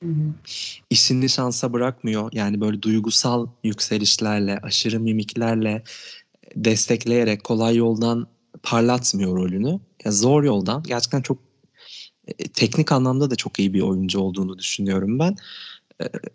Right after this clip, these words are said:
Speaker 2: ve burada gerçekten olağanüstü oynamış ya. En iyi performansı galiba bu. Çünkü Gökçe Bahadır'da şöyle bir şey de var. Her oynadığı rolde üzerine bir şeyler koyarak devam ediyor. Hep farklı rollerde izliyoruz.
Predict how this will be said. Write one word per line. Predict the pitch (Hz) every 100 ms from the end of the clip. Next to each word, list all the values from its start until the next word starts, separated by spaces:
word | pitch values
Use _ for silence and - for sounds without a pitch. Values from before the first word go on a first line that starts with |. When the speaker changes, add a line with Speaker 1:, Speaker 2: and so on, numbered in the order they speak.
| _ -
Speaker 2:
ve | 131 120
burada | 135 180
gerçekten | 127 147 - 117
olağanüstü | 101 95 95 95 90 - 92
oynamış | 92 92 90 - 98
ya. | 92 -
En | 135
iyi | 127 110 - - _ _ -
performansı | - 113 104 110 104 104 -
galiba | 107 104 101 110 107
bu. | 107 113 _ _ -
Çünkü | - 127 139
Gökçe | 117 117 - 135 -
Bahadır'da | 127 123 127 139
şöyle | 151 131 127
bir | 120
şey | - 131
de | 104
var. | 131 180 -
Her | - 143 156 139 -
oynadığı | 117 113 107 101 104 101 - - 104
rolde | 107 101 101 156 208 _ _ _ _ _ _ -
üzerine | 113 120 139 156
bir | 120
şeyler | 139 147 147
koyarak | - 123 123 101 -
devam | 98 92 90
ediyor. | 90 90 113
Hep | 107 120 -
farklı | - 107 104 - 131
rollerde | 120 110 110 107 110 113
izliyoruz. | 107 - - 92 90 -